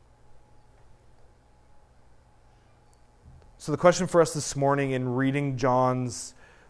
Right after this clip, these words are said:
both comforting and challenging words, I, I think is to ask us what direction we're heading in. I, I talked a couple weeks in a bit of a rabbit trail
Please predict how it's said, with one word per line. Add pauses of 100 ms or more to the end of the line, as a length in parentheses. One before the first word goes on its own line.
(140)
both
comforting
and
challenging
words, (2000)
I,
I
think
is
to
ask
us
what
direction
we're
heading
in. (2000)
I,
I
talked
a
couple
weeks (720)
in
a
bit
of
a
rabbit
trail